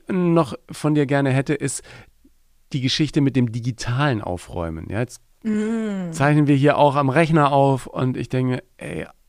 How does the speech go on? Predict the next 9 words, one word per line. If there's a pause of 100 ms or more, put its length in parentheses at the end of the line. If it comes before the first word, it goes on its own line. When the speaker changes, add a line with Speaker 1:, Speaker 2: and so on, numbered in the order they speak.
(320)
Speaker 1:
boah,
wenn
ich
einmal
hier
in
meine
Ordnerstruktur
reingehe